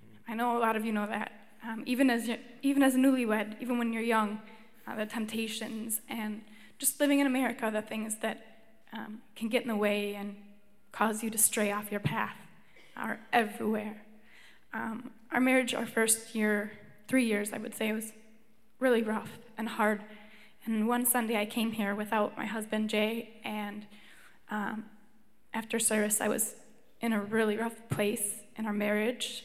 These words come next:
and my thoughts were places they shouldn't be, and, um, I was concerned, and I went up to Troy after church, and he has a million other people to help, and he stopped for a moment, him and his wife, Trisha,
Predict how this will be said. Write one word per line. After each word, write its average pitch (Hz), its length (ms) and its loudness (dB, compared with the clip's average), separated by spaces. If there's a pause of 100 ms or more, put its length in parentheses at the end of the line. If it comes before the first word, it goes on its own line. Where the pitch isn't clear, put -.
(120)
and 208 360 -2
my 214 100 0
thoughts 220 420 0
were 208 80 -6
places 214 480 0
they 208 280 -6 (460)
shouldn't - 680 0
be, 240 340 0
and, 214 200 -4 (680)
um, 214 300 -8 (920)
I 240 60 2
was 226 180 0
concerned, 247 580 4
and 220 140 -2
I 214 60 0
went 220 160 2
up - 140 -2
to 233 80 0
Troy 220 520 0 (680)
after 226 260 -2
church, 226 420 0
and 214 200 -2 (280)
he 285 100 0
has 277 140 4
a 247 40 0
million 247 460 4
other 220 160 0
people 220 320 -4
to 220 80 -4
help, 214 300 0
and - 520 -10
he 247 40 2
stopped - 360 4
for - 80 -4
a 226 40 -2
moment, 233 400 -2
him 226 200 -4
and 233 100 0
his 226 140 -6
wife, 226 220 0
Trisha, 226 480 -2